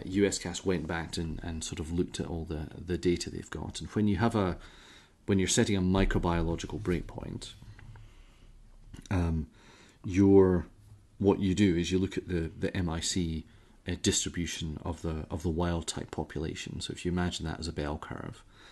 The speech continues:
um, you, your ecof is at the sort of top end of the bell curve, and your M I C is at or above that. So above all, what you don't want is you don't want your breakpoint bisecting the wild type population,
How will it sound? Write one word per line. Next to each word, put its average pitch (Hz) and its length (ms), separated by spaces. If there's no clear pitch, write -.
um, 82 380
you, 87 640
your 90 240
ecof 101 500
is 82 140
at - 120
the 80 140
sort 85 220
of - 100
top - 280
end 87 180
of 80 100
the - 60
bell 82 240
curve, - 400
and 90 100
your 92 140
M 98 220
I 87 100
C 87 380
is 82 240
at 87 320
or 85 160
above 78 640
that. - 420
So - 420
above 98 320
all, 87 300
what - 120
you 85 100
don't 95 280
want 90 260
is 87 200
you 82 60
don't 90 160
want 90 140
your 85 100
breakpoint 85 600
bisecting 87 680
the 80 60
wild 82 420
type - 260
population, - 680